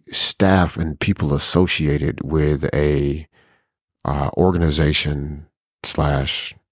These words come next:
training programs on a campus that caters to people with s-, different needs, some of them being blind or low vision, some of them being deaf, some of them having other cognitive issues.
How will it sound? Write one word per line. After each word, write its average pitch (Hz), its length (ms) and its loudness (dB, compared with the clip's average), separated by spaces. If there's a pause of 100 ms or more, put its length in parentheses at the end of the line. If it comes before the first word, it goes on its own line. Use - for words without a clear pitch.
(120)
training 80 380 2
programs 73 920 0
on 80 200 2
a 78 100 0
campus 73 640 -4 (400)
that 73 380 -2
caters 107 460 4
to 85 140 -4
people - 540 -6
with 71 280 -2 (120)
s-, - 140 -6
different 80 500 0
needs, - 280 -6
some 76 180 0
of 78 140 0
them 82 180 4
being 85 300 2
blind 80 480 2
or 78 100 0
low 78 220 2
vision, 78 400 0
some 71 240 -4
of 73 80 -2
them 76 160 0
being 78 320 -2
deaf, 78 360 0
some 71 200 -2
of 73 60 0
them 80 160 0
having 78 360 0
other 76 260 2
cognitive 80 680 0
issues. - 500 -8